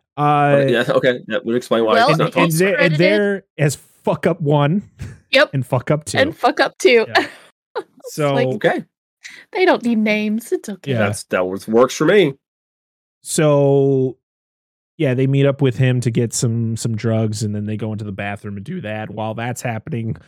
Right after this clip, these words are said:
Speaker 1: Elijah Wood's nursing himself back to health as he's <laughs> just, he's in rough fucking shape, man.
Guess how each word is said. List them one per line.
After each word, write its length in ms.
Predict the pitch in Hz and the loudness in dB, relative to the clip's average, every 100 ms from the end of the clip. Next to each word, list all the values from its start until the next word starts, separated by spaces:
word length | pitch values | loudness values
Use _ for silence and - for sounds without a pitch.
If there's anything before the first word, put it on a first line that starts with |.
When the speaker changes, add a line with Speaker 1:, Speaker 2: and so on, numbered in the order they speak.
| _ - | _ -2
Speaker 1:
Elijah 340 | 147 160 139 | 2 2 2
Wood's 300 | 131 139 117 | 2 2 2
nursing 380 | 123 135 - 123 | 2 0 0 0
himself 420 | 117 - 117 104 | 0 0 0 0
back 220 | 127 110 | -2 -4
to 100 | - | -6
health 300 | 104 113 - | -6 -4 -4
as 100 | 101 | -8
he's 340 | - 151 - - | -10 -8 -6 -4
<laughs> 0 | |
just, 280 | 156 - _ _ - | -4 -6 _ _ -2
he's 220 | 165 120 | 0 0
in 80 | - - | -4 -6
rough 360 | 143 117 147 113 | -4 -2 -2 -4
fucking 340 | - 110 - | -4 -6 -6
shape, 400 | 147 - 104 98 | -10 -6 -6 -6
man. 240 | 101 98 | -8 -8